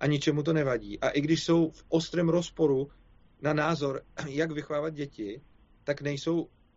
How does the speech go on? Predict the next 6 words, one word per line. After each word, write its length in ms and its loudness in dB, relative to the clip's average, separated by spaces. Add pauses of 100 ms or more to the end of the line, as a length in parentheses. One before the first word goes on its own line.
(120)
nepřátelé. 880 -2 (600)
Jo, 140 2
čili 160 0
to 80 -2
jsem 140 -2
říkal, 300 -2